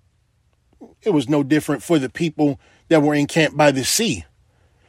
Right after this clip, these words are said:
They saw Pharaoh's chariots and they began screaming to Moses, "Do something. Have you brought us out here to die, man? Are you crazy? Do you expect this place to be a graveyard? What are you doing, man?"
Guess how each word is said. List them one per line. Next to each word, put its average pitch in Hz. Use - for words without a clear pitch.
They 170
saw 185
Pharaoh's 185
chariots 170
and 143
they 175
began 170
screaming 202
to 170
Moses, 156
"Do 254
something. 196
Have 214
you 220
brought 202
us 175
out 196
here 196
to 147
die, 220
man? 233
Are 190
you 214
crazy? 233
Do 170
you 233
expect 196
this 214
place 220
to 170
be 208
a 127
graveyard? 220
What 269
are -
you 190
doing, 190
man?" 120